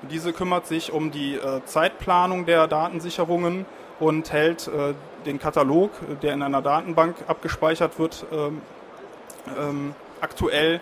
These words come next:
Dort wird abgespeichert, von welcher, ähm, von, also von welcher Maschine, welche Datei auf welchem Medium im Moment gespeichert wurde. Und dies ist n-, notwendig, um bei einer Rücksicherung natürlich die,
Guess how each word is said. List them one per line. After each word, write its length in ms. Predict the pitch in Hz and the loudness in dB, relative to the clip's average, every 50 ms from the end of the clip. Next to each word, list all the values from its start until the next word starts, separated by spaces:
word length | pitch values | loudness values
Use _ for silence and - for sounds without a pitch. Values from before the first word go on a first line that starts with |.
| - - - - - - - - | -6 -16 -18 -18 -18 -18 -6 2
Dort 320 | 147 147 156 160 - - | 6 6 6 6 4 2
wird 300 | 156 160 160 - - - | 2 2 2 2 -4 -4
abgespeichert, 720 | 160 - - 165 - - - 151 151 151 - 160 143 139 | -4 -2 -2 -4 -4 0 0 2 2 4 4 2 2 2
von 220 | - 160 143 131 | 2 -2 -2 0
welcher, 540 | 135 139 156 - - 170 165 165 160 165 165 - | 0 0 0 4 6 6 6 8 6 4 2 -2
ähm, 380 | 151 147 139 139 139 135 135 135 - - - - - - - - - - - - | -2 -2 0 0 -2 -2 -4 -4 -6 -10 -14 -14 -14 -16 -18 -18 -20 -12 -6 -4
von, 80 | 143 131 | -2 0
also 160 | 143 139 135 | 0 0 2
von 160 | - 139 131 | 2 2 4
welcher 240 | 139 156 165 - 165 | 4 2 2 2 0
Maschine, 640 | 151 139 135 - - 196 202 214 214 214 208 202 165 | 0 0 -4 -4 -4 0 0 2 2 2 2 2 2
welche 540 | 151 151 160 170 165 - 160 156 156 151 | 2 2 2 0 0 0 0 0 0 0
Datei 580 | 143 139 131 131 - 151 143 156 170 185 196 196 185 | 0 -2 -4 -2 0 2 2 4 4 2 -2 -2 -2
auf 160 | - 147 143 | -4 -4 -2
welchem 480 | 147 143 156 156 - 160 156 160 160 - - - - | -2 -2 -2 -2 -2 -2 -2 -2 -4 -6 -10 -12 -6
Medium 420 | 143 151 151 160 156 165 160 156 131 | -2 0 0 0 2 2 2 2 2
im 60 | 147 | 0
Moment 320 | 143 139 135 143 135 - - - 135 | 0 0 0 0 -2 -4 -6 -12 -10
gespeichert 560 | 143 139 - - 139 135 139 139 135 131 131 131 | -10 -10 -4 -2 -2 0 2 2 0 0 0 -2
wurde. 340 | 127 127 127 123 123 120 123 - - - - - - - - - | 0 0 0 0 -2 -6 -8 -12 -16 -18 -18 -18 -18 -18 -12 -8
Und 60 | 135 | -6
dies 100 | 139 147 | -4 -4
ist 160 | 156 151 - | -6 -6 -6
n-, 320 | 160 131 92 - 104 120 | -6 -6 -6 -8 -6 -4
notwendig, 520 | 151 156 160 - 156 151 156 160 165 160 - | -2 -2 0 2 2 2 2 2 0 -2 -4
um 280 | 139 143 147 147 143 120 | -6 -4 -4 -4 -4 0
bei 100 | 143 139 | 0 0
einer 140 | 139 139 131 | 0 0 -2
Rücksicherung 460 | 143 139 - 156 151 - 156 143 147 | -4 -4 -6 -4 -2 0 0 0 0
natürlich 400 | 147 139 - - 143 147 143 - | -2 -2 0 -2 -2 -2 -4 -4
die, 240 | 147 139 143 139 | -4 -2 -2 -2